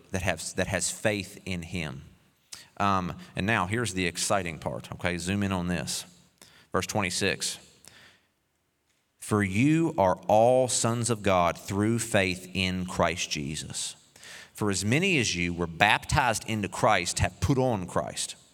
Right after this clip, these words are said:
There is neither Jew nor Greek, there is neither slave nor free, there is neither male nor female, for you are all one in Christ Jesus. And if you are Christ's, then you are Abraham's seed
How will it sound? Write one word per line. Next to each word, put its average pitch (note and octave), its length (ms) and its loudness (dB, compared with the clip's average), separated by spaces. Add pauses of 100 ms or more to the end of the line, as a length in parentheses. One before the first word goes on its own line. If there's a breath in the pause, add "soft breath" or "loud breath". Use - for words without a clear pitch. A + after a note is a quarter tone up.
(320 loud breath)
There B2 180 4
is A2+ 120 0
neither G2+ 220 0
Jew B2+ 360 0
nor D#3 160 0
Greek, G#2+ 440 -4
there G2 140 0
is F#2 100 -4
neither F#2 200 -2
slave A2 500 0
nor C3 140 -2
free, F2 460 -2 (220 loud breath)
there G#2+ 120 2
is G2 60 -2
neither G2+ 200 2
male G#2 320 2
nor A2+ 140 0
female, G#2 600 -4 (360 loud breath)
for - 140 0
you A2 180 2
are G2+ 120 0 (140)
all E3 380 8
one B2+ 600 0 (300)
in C#3+ 480 0 (160)
Christ A2+ 420 0
Jesus. A2 600 -6 (360 loud breath)
And G2 100 0
if A#2 140 2
you D#3+ 120 4
are E3+ 140 6
Christ's, E3+ 680 2 (1080)
then G2 240 0
you B2 420 0
are A#2 520 6 (420)
Abraham's G2 540 -2
seed D#2 480 -6